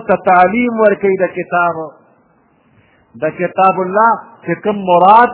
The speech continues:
دی، هغه به ورته بیانوي. نو په عربۍ باندې خو عرب پوهېدل، او په دې قرآن کې داسې آیاتونه شته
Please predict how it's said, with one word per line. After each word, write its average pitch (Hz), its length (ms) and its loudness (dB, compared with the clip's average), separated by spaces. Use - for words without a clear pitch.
دی، 226 140 0
هغه 165 240 0
به 180 80 -2
ورته 165 320 -2
بیانوي. 156 460 -2
نو 131 80 -6
په 151 60 -2
عربۍ 156 400 2
باندې 175 280 0
خو 151 80 0
عرب 196 220 4
پوهېدل، 196 420 2
او 139 80 -6
په 170 180 -2
دې 175 80 0
قرآن 208 320 2
کې 190 80 -4
داسې 240 260 2
آیاتونه 196 440 2
شته 196 240 0